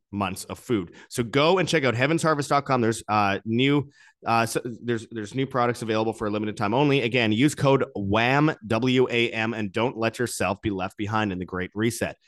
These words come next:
Anyway, let's get into this. So, <clears throat> government says inflation is under control <laughs> after produce prices jumped thirty-eight percent in November and eighty percent year over year. And, and, and keep in mind, uh,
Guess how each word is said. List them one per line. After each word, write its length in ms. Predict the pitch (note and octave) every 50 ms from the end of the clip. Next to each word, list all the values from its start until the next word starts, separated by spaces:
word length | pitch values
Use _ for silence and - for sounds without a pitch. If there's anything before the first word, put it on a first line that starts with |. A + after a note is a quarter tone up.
| _ _ _ _ _
Anyway, 380 | A2+ B2+ C3+ A#2 F#2+ E2+ E2 - _ _ _
let's 280 | G#2 A2 C3 E3+ E3+ -
get 140 | - D3
into 160 | C3 A#2+ A2 G#2+
this. 220 | F#2 F2 - -
So, 340 | - F#3+ D#3+ G2 - - _ _ _ _
<clears throat> 1200 | E3+ C3+ - _ _ _ _ _ _ _ _ _ _ _ _ _ _ _ _ _ _ _ _ _
government 360 | D#3+ E3+ G#3 B3 B3+ A3+ -
says 220 | G#3 G#3 G3 D#3 F3+
inflation 480 | E3 - - D3+ D3+ D#3 C#3+ D3+ D#3
is 100 | C#3 B2+
under 240 | C3+ C3 B2+ B2+ C3+
control 720 | - C3 A2 - - E3 F#3 G3+ G3 D3+ D3 D#3 D3 - - - _ - - - G#3+ D#3
<laughs> 380 | - - - - - - - -
after 200 | C#3+ C3+ D#3 C#3+
produce 520 | - D3 D#3 D#3+ E3 E3 D3+ C#3+ C#3 -
prices 640 | - - B2+ - C#3 B2+ B2 A#2+ - C3 B2+ A#2+ - _ -
jumped 360 | A2+ G#2 A#2 A2+ A2+ A2+ - -
thirty-eight 480 | A2+ - - B2+ B2 C3 B2+ A#2 A#2 -
percent 360 | B2+ B2 - A#2 G#2 A2 - _
in 220 | A#2+ G2+ F#2+ G2 - - - - _
November 540 | A2 A2 G#2 G#2+ C#3+ D#3+ E3 C3+ A2+ F#2 F2
and 180 | - A#2 B2+ - _
eighty 280 | - B2+ C3 C#3+ C#3+ C#3
percent 420 | C#3 - B2+ - - B2+ B2 -
year 220 | G2+ G2+ A2 G#2+ -
over 180 | G#2+ F#2+ G#2+
year. 340 | G#2 G#2+ B2+ C#3 A2 F2+ E2+ _ _ _ _ _ _ _ _ -
And, 160 | C#3+ D#3 F3
and, 160 | E3+ E3+ E3+
and 220 | E3 E3 E3 D#3+
keep 160 | E3 F3+ G3+ G3
in 80 | E3+
mind, 420 | D#3 D3+ D#3 D3+ C#3 B2+ B2 A#2 A#2
uh, 220 | - B2+ B2+ A#2+